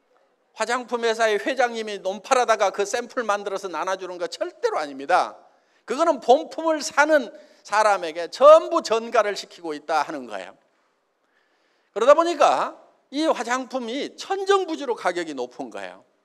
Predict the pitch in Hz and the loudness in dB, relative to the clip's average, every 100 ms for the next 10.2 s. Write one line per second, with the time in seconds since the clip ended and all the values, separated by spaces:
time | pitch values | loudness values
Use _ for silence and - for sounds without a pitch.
0 | _ - 170 196 233 220 233 233 247 262 | _ -4 -2 -2 -2 0 2 2 4 4
1 | 214 185 190 127 170 285 - - 269 302 | 4 2 -2 -2 -4 -4 -14 -2 0 0
2 | 277 294 277 196 170 180 185 180 143 185 | -4 -6 -6 -4 -6 -6 -8 -6 -4 -4
3 | 240 226 139 110 - _ _ _ _ _ | -6 -6 -4 -6 -10 _ _ _ _ _
4 | - 196 262 285 285 262 269 262 269 269 | 0 6 8 8 6 4 2 4 4 4
5 | 277 247 233 233 190 247 - 294 277 294 | 4 4 2 2 2 2 0 2 4 6
6 | 294 285 - - _ - 226 - 269 262 | 4 4 -8 -20 _ -2 0 0 0 2
7 | 247 233 240 233 185 208 220 214 240 262 | 0 0 -2 -4 -2 -2 -2 -4 -6 -8
8 | - _ - 202 196 190 196 175 202 208 | -14 _ -12 -6 -6 -8 -14 -10 -10 -10
9 | - 190 151 160 175 190 147 175 254 226 | -10 -8 -6 -6 -6 -2 0 0 -2 -4
10 | 147 107 | -4 -6